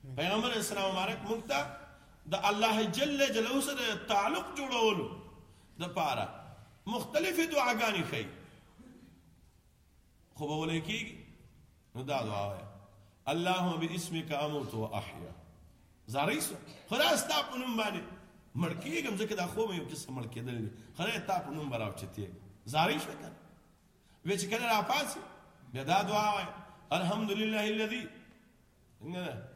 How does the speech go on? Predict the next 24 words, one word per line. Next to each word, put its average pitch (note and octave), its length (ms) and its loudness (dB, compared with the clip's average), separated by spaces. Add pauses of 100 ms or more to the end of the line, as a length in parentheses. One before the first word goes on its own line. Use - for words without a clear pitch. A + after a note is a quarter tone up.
(260)
احیانا A3 720 0
بعد A3+ 260 4
ما B3+ 500 0 (420)
اماتنا. F3+ 720 2 (1160)
ټول E4+ 420 8
ثنا C4+ 320 2
صفت A#3 400 0
هغه G#3 180 4 (100)
کامل F3+ 320 0
ذات D#3 320 0
لري B2+ 240 -6 (520)
چې E3 80 -2 (320)
یو B3 180 2
ځل A#3 140 0
یې A#3 160 -2
مخکې C#4 300 -2
مړ E4+ 100 2 (120)
کړم، C4+ 200 2 (400)
اوس D#3+ 160 -2
بیا G3 220 2
را G3 180 0
ژوندی B2+ 420 -2
کړم. F2 160 -10 (3500)
آه، B2 400 -2